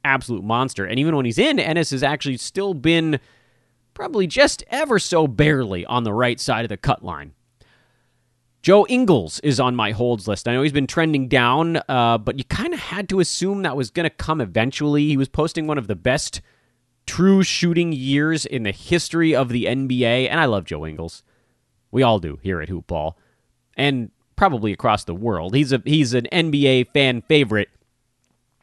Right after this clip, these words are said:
but he's never gonna be the best shooter in the world for an entire season. So assume that this is basically that, some statistical regression.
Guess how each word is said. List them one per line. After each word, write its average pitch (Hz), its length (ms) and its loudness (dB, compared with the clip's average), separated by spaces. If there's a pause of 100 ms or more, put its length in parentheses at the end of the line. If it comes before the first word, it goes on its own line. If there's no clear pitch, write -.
but 170 120 6
he's 185 80 8
never 185 220 10
gonna 151 120 4
be 135 120 4
the 120 60 2
best 113 200 0
shooter 107 260 -2
in 98 60 -6
the 90 80 -8
world 76 260 -12 (640)
for 123 140 -2
an 113 60 0
entire 110 340 2
season. - 400 -12 (460)
So 151 320 8
assume 269 400 4
that 175 180 0
this 175 220 4
is 147 120 0
basically 120 540 0
that, 80 300 -8
some 120 420 -4
statistical 170 540 2
regression. 135 600 2